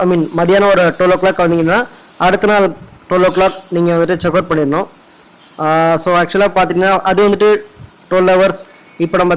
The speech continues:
தங்கியிருக்க அந்த ஷாம் கெஸ்ட் ஹவுஸ் வந்துட்டு ட்வென்டி ஃபோர் ஹவர்ஸ். So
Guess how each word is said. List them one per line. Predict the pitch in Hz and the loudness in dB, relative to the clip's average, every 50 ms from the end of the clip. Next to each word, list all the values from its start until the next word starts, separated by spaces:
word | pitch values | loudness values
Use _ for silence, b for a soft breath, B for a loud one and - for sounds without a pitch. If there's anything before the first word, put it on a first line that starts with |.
| 175 | 0
தங்கியிருக்க | 175 175 180 185 175 175 175 170 | 0 0 0 0 0 -2 -2 -2
அந்த | 160 147 - - | 0 -2 -2 -2
ஷாம் | 165 170 180 180 170 | -2 0 0 0 0
கெஸ்ட் | 170 160 - 170 | -2 -2 -2 -2
ஹவுஸ் | 165 160 165 | -2 -2 -2
வந்துட்டு | 156 165 165 165 180 180 175 160 160 | -2 -2 -2 0 0 2 2 0 0
ட்வென்டி | - 165 175 170 175 160 | 0 -2 -2 -2 -2 -2
ஃபோர் | 170 156 156 | 0 0 0
ஹவர்ஸ். | 151 156 170 - - - - - - - - - - - | 0 0 -2 -4 -10 -18 -20 -20 -20 -20 -20 -20 -8 -4
So | 180 | 0